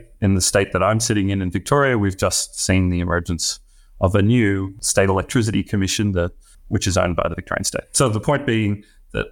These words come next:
when you look across the economy, there are lots of these state-owned companies, and they're in, they're often in very emissions-intensive sectors. Um, and yet, when I looked around at the time of my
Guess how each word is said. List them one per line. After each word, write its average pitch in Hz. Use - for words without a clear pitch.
when 127
you 113
look 139
across 110
the 92
economy, 135
there 95
are 90
lots 101
of 92
these 90
state-owned 85
companies, 87
and 104
they're 104
in, 113
they're 117
often 151
in 110
very 95
emissions-intensive 98
sectors. -
Um, 98
and 120
yet, 120
when 120
I 117
looked 143
around 98
at 92
the -
time 92
of 87
my 90